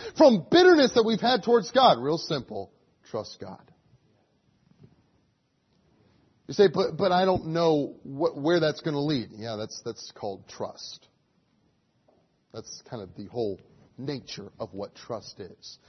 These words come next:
is that I don't know, I haven't got it figured out, but I'll just assume that you do. And you know something? God is good on his word. And he is worthy to be trusted. Bitterness can be overcome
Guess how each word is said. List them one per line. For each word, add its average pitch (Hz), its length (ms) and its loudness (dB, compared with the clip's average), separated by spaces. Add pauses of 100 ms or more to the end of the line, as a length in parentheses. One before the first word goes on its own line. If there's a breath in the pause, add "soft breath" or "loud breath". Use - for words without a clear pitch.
(240 soft breath)
is 117 220 -8
that 110 220 -6 (120)
I 156 140 0
don't 196 160 -2
know, 156 380 -4 (340 soft breath)
I 156 140 4
haven't 190 180 4
got 160 160 4
it 123 100 -10
figured 147 240 -2
out, 131 400 -2
but 127 140 0
I'll 147 160 4
just 143 180 -10
assume 131 360 -8
that 101 120 -8
you 104 320 -8
do. 98 320 -10 (800 soft breath)
And 117 180 -12
you 120 60 -8
know 147 140 -6
something? 117 340 -10
God 120 260 -10
is 104 220 -12
good 104 360 -8
on 95 140 -16
his 95 160 -16
word. 90 380 -18 (840)
And 107 160 -16
he 139 240 -8
is 104 240 -10
worthy 101 600 -10 (380)
to 139 120 -8
be 117 140 -8
trusted. 110 500 -12 (260 loud breath)
Bitterness 156 440 -4
can 165 320 -6
be 165 140 -2
overcome 135 840 -2